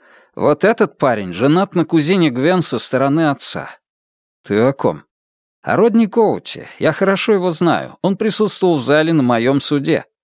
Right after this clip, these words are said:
Джейк постарался скрыть свою радость.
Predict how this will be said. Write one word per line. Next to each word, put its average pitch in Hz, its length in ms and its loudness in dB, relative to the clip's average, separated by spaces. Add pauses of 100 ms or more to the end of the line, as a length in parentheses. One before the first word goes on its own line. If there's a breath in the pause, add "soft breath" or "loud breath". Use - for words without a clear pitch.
(640)
Джейк 92 400 -4
постарался 156 600 0
скрыть 101 380 -2
свою 90 420 -2
радость. - 500 -4